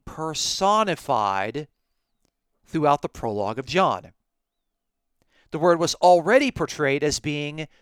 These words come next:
with God in John one one and in John one two. As a personification,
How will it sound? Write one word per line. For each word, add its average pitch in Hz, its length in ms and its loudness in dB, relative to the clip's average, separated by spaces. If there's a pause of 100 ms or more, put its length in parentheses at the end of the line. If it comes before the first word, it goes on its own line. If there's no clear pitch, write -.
(180)
with 170 560 -4
God 110 540 -4 (420)
in 139 120 -12
John 139 300 -2
one 127 180 -6
one 110 480 -10
and 170 480 -4
in 160 200 -12
John 123 440 -4
one 107 360 -10
two. 196 420 -8 (1600)
As 147 220 0
a 151 40 -8
personification, 143 1200 -6